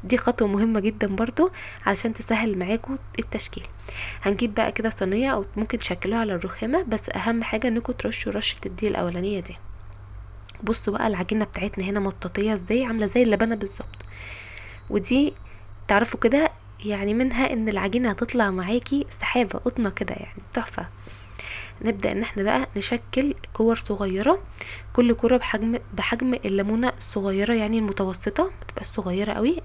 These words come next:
اهم حاجة ان الكور بتاعتك تكون كلها قد بعض. آه، هنبدأ ان احنا نشكلهم كلهم بالمنظر ده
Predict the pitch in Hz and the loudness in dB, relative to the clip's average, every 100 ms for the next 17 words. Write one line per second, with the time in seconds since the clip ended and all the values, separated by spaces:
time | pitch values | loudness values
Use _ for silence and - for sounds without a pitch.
0 | - 233 214 - 214 247 269 - - - | -2 0 0 0 0 2 0 -6 -12 -12
1 | - - 220 226 214 - 180 - 214 226 | -12 -4 0 0 0 -2 -6 0 4 4
2 | 226 - 208 214 226 - 190 - 220 254 | 2 -2 0 0 -2 -4 -6 -2 2 2
3 | 240 - - 185 214 233 196 196 175 175 | 0 -6 -2 0 2 0 0 0 0 -2
4 | - - - - - - - - - 196 | -8 -12 -10 -12 -12 -14 -16 -14 -8 -6
5 | 196 190 185 185 190 202 208 - 240 220 | -4 -4 -6 -6 -8 -10 -10 -12 -10 2
6 | 247 220 220 220 220 208 - - 240 233 | 2 4 2 0 0 0 0 0 0 0
7 | 214 - 190 202 202 185 175 226 254 247 | 0 0 0 2 0 -2 0 2 4 2
8 | 214 403 | 4 2